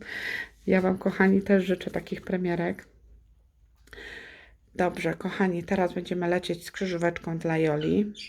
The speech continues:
Ale się cieszę.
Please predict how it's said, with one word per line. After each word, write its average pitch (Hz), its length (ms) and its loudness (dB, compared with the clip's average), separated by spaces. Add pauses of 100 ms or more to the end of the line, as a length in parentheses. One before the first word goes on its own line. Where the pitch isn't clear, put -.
(2500)
Ale 165 260 -2
się 165 200 -6
cieszę. 170 440 -6